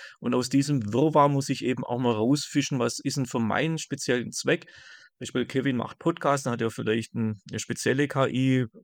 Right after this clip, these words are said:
im Einsatz, um irgendwas zusammenzufassen. Ich weiß es ja nicht, mutmaße ich jetzt einfach mal. Und da, ich brauche Riverside jetzt gar nicht, weil ich sowas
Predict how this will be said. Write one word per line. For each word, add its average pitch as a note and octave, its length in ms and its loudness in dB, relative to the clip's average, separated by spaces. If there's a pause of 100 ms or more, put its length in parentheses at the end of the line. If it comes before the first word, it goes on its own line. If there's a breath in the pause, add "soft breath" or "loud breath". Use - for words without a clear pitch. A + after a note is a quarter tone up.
(100)
im G#2 180 -2
Einsatz, B2 540 0
um A2 180 -4 (340 soft breath)
irgendwas A2+ 380 2
zusammenzufassen. C3 840 0
Ich - 100 -8
weiß C3+ 220 0
es C3+ 100 0
ja C3 100 4
nicht, C3+ 220 0 (440 loud breath)
mutmaße B2 500 0
ich A#2+ 80 -6
jetzt C3 120 -8
einfach A#2 220 -2
mal. B2 160 2 (400 loud breath)
Und A#2+ 420 -2
da, G2 120 -6 (440)
ich - 220 -10
brauche C3+ 320 0
Riverside C3 380 0
jetzt B2 160 -2
gar - 160 -4
nicht, C#3+ 120 -2
weil C3+ 100 2
ich B2 80 -2
sowas A#2+ 420 0